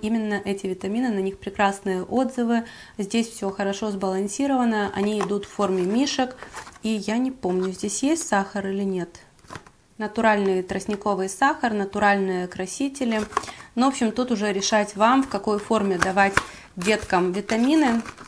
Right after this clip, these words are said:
Мои мальчики любят вот эти. По-моему, немножко изменилась упаковка. Вот. Так что, кто спрашивал, ещё раз говорю, что мы постоянно покупаем вот эти.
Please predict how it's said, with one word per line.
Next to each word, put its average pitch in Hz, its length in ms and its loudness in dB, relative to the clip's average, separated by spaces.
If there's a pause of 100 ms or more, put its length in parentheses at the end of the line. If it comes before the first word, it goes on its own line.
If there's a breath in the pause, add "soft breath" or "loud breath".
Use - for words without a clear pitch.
(160)
Мои 226 160 2
мальчики 196 480 2
любят 180 480 -2 (240)
вот 190 240 -2
эти. 302 260 0
По-моему, 220 440 0
немножко 196 420 -2
изменилась 196 500 -2
упаковка. 185 600 -8 (720 soft breath)
Вот. 170 280 -6 (140)
Так 180 160 -4
что, - 140 -8
кто 220 180 -4
спрашивал, 220 800 0
ещё 214 320 -2
раз 202 240 -4
говорю, 202 400 0
что 196 280 -4
мы 190 200 -2
постоянно 202 440 -4
покупаем 185 540 -6
вот 175 160 -6
эти. 165 320 -6